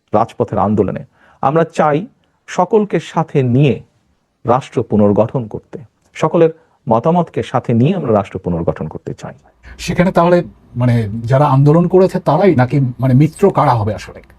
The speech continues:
Speaker 2: কারা সাথে থাকবে আপনাদের নির্বাচনকে সামনে রেখে?
Speaker 1: ওই যে বললাম, কম বেশি সকলকে নিয়ে আমরা রাষ্ট্র গঠন করতে চাই।
Speaker 2: কিন্তু, আহ,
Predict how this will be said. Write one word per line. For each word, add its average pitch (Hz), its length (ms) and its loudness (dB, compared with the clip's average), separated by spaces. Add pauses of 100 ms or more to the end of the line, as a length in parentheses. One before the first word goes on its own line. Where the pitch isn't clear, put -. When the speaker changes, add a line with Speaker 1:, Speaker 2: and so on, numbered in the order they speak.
Speaker 2:
কারা 139 240 2
সাথে 131 240 -6
থাকবে 113 280 -8
আপনাদের - 320 -18 (280)
নির্বাচনকে 120 560 0
সামনে 101 260 -14
রেখে? - 200 -20 (480)
Speaker 1:
ওই 165 120 4
যে 196 100 2
বললাম, 170 360 2 (160)
কম 147 160 2
বেশি 151 180 -4
সকলকে 156 340 -2
নিয়ে 196 120 0
আমরা 110 160 0
রাষ্ট্র 98 260 -2
গঠন 95 200 -8
করতে - 240 -12
চাই। 92 200 -12 (400)
Speaker 2:
কিন্তু, 165 260 0
আহ, 123 280 -2